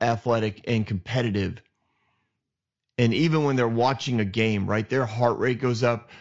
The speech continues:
they break into a sweat. And if their children play, well, then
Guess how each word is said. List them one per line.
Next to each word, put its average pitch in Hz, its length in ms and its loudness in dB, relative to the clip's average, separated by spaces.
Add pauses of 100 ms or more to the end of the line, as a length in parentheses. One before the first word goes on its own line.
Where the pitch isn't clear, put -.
(120)
they 127 100 4
break 120 320 0
into 123 240 0
a 113 60 0
sweat. 110 440 -2 (540)
And 131 100 2
if 131 140 2
their 127 140 2
children 165 500 0
play, 98 540 -2 (1500)
well, 117 200 2
then 127 380 0